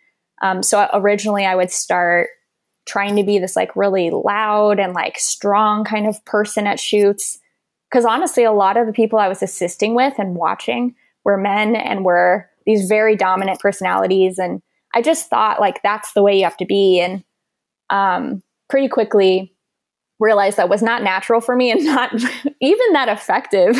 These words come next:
<laughs> coming from me. Um, and so I think one of the biggest hurdles along that theme is just realizing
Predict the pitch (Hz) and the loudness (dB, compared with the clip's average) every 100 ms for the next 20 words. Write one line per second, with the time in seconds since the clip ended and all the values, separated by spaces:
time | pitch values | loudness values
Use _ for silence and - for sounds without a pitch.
0 | 277 - - 202 220 233 247 247 254 285 | -2 -4 -2 0 0 0 2 2 2 0
1 | - - - - - - 208 202 196 180 | -4 -16 -16 -18 -16 -4 -2 0 0 -2
2 | 185 208 _ _ _ _ 214 220 - 208 | -4 -10 _ _ _ _ -2 0 2 4
3 | 202 190 233 233 233 226 202 202 202 - | 4 2 2 2 2 2 2 2 0 0
4 | 190 185 180 180 - _ _ _ _ _ | 0 4 2 0 -8 _ _ _ _ _
5 | _ - 202 185 185 180 165 - - - | _ -2 0 0 -2 -2 -2 -4 -4 -2
6 | 190 202 180 180 - 185 - 175 185 - | -2 -2 -6 -8 -8 -6 -2 0 0 -2
7 | - 185 180 185 | -2 -2 -2 -6